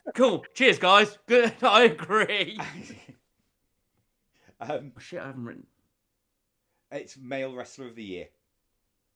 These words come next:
Speaker 1: Oh, who is Male Wrestler of the Year? Fuck, who have you got?
Speaker 2: Um, so,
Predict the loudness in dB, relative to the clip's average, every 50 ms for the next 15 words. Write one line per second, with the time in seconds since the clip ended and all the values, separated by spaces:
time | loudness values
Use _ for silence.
0 | _ _ -4 -2 -2 -2 -4 -6 -6 -6 -6 -6 -6 -8 -10 -10 -10 -8 -8 -8
1 | -10 -10 -14 -14 -16 -18 -18 -16 -18 -16 -14 -14 -12 -10 -10 -8 -8 -10 -10 -12
2 | -8 0 4 6 8 10 12 12 12 12 10 6 4 0 -4 -2 0 0 0 2
3 | 4 4 4 4 0 -4 -14 _ _ _ _ _ _ _ -20 -18 _ -12 -8 -8
4 | -6 -6 -6 -8 -10 -14 -20 -10 -6 -4 -4 -4 -4